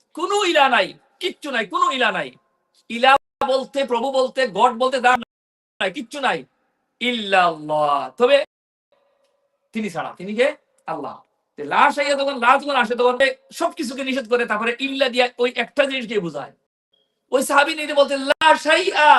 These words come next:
আমার কোনো শাই নাই, কিচ্ছু নাই, আমল নাই, সব কিচ্ছু নাই ভরসা করার মতো,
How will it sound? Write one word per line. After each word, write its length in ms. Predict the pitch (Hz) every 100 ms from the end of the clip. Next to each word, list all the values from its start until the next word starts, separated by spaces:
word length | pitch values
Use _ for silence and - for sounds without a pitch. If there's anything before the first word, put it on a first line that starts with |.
| 220 - _ _
আমার 280 | 233 285 294
কোনো 280 | - 320 359
শাই 360 | 262 294 294 277
নাই, 260 | 269 269
কিচ্ছু 340 | - 359 - 311
নাই, 240 | 285 269
আমল 280 | 254 262 277
নাই, 240 | 269 269 269 262 -
সব 240 | 233 262 262
কিচ্ছু 280 | 285 269 - 285
নাই 160 | 269 262
ভরসা 240 | 254 240
করার 220 | 240 240
মতো, 260 | 233 220